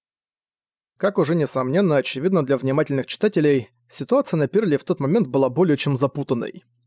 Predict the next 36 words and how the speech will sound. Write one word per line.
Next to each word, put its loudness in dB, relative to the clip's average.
Поскольку -2
Каин 0
лишь 0
походя 2
упоминает 0
о -2
данном 0
обстоятельстве, 0
я -2
приложила 2
здесь -2
ещё -2
одну -2
краткую -2
выдержку -2
из -2
популярного -2
источника, 0
который, 0
хотя 0
и 2
не -2
претендует -2
на 2
всестороннее 0
освещение -2
событий, -2
всё -2
же 0
касается 0
всех -4
важнейших 0
фактов. -6
Причём -2
довольно 0
кратко, -2